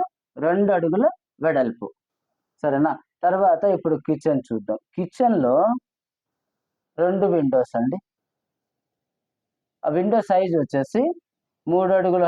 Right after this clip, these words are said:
హైట్, మూడు అడుగులు వెడల్పు. తర్వాత ఈ విండో కూడా మూడు అడుగులు హైట్, మూడు అడుగులు వెడల్పు. తర్వాత ఇది కిచెన్ విండో అయిపోయింది కదా, ఇక్కడ కూడా ఉంది, ఇక్కడ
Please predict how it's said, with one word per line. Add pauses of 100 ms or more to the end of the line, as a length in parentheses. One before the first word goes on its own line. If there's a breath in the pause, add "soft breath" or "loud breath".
హైట్, (400)
మూడు
అడుగులు (260)
వెడల్పు. (420)
తర్వాత (100)
ఈ
విండో (100)
కూడా (260)
మూడు
అడుగులు
హైట్, (500)
మూడు
అడుగులు (340)
వెడల్పు. (520)
తర్వాత (200)
ఇది
కిచెన్
విండో
అయిపోయింది
కదా, (100)
ఇక్కడ (100)
కూడా
ఉంది,
ఇక్కడ